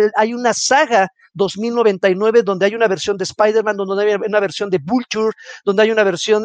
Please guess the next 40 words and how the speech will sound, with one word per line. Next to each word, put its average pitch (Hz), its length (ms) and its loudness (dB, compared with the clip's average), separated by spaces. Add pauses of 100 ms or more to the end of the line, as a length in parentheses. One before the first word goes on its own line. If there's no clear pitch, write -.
de 185 180 0
Kraken. 226 500 0
O 226 80 -2
sea, - 160 2
hay 254 160 0
muchas 247 320 -8
versiones 220 440 -2
del, 175 300 -4
del 185 400 -6
mismo 202 240 -4
dos 165 180 -8
mil 185 100 -6
noventa 185 280 -2
y 185 40 0
nueve. 202 240 2 (340)
Cada 302 220 4
uno 320 180 2
de 311 80 0
esos 285 200 -6
Spider-Man 247 840 0 (800)
es 240 220 2
una 277 160 4
versión 247 420 2 (100)
diferente 247 840 2
de 180 160 -2
Peter 226 500 -2
Parker 220 420 0
que 190 120 -10
conocemos, 214 720 -2 (300)
o 262 320 8
son 254 480 2
otras 240 500 2
personas 233 720 0
que 214 340 2
tienen, 214 460 0
eh, 190 180 -2
que - 80 -2
juegan 202 460 2
ese 208 260 0
rol, 254 300 2